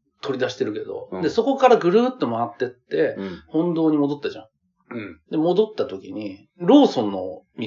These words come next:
Speaker 1: を右折しようとしたでしょ。
Speaker 2: うんうんうん。
Speaker 1: で、俺はここじゃないよって言って先行かしたじゃん。
Speaker 2: うんうんう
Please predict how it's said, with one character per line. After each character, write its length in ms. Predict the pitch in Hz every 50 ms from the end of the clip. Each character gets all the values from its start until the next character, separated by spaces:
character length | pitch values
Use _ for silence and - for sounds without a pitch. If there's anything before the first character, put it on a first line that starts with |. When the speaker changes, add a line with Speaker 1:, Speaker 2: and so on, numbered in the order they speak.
| 107 - 123 110
Speaker 1:
を 40 | 104 135 139 -
右 180 | 143 135 180
折 80 | 160 -
し 120 | - -
よ 60 | 160
う 40 | 151
と 40 | -
し 80 | - -
た 80 | - -
で 60 | -
し 80 | -
ょ。 40 | - -
Speaker 2:
う 40 |
ん 40 | 120
う 20 | 117 98 90 95
ん 280 | 95 90 - - -
う 40 | -
ん。 20 | -
Speaker 1:
で、 80 | 139
俺 120 | 123 113 113
は 60 | -
こ 80 | -
こ 80 | 139 143
じ 80 | 135 139
ゃ 40 |
な 140 | 131 143 139 113
い 80 | 95
よ 100 | 95 107
っ 20 | 104
て 60 | - -
言 40 | 107
っ 20 | -
て 100 | - -
先 240 | - 113 104 123
行 60 | 113 104
か 60 | 101
し 100 | 98 -
た 60 | 98
じ 80 | 98 90
ゃ 20 |
ん。 40 | 95
Speaker 2:
う 40 | 101
ん 40 |
う 40 | 98
ん 60 | 90
う 40 | 87